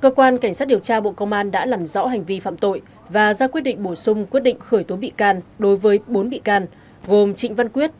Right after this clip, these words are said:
Trịnh Thị Minh Huế, Trịnh Thị Thúy Nga, Hương Trần Kiều Dung. Ra quyết định khởi tố bị can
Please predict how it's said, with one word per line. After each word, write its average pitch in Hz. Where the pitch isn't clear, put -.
Trịnh 254
Thị 240
Minh 220
Huế, 196
Trịnh -
Thị 220
Thúy 202
Nga, 220
Hương 240
Trần 202
Kiều 170
Dung. 208
Ra 214
quyết 277
định 226
khởi 226
tố 208
bị 226
can 226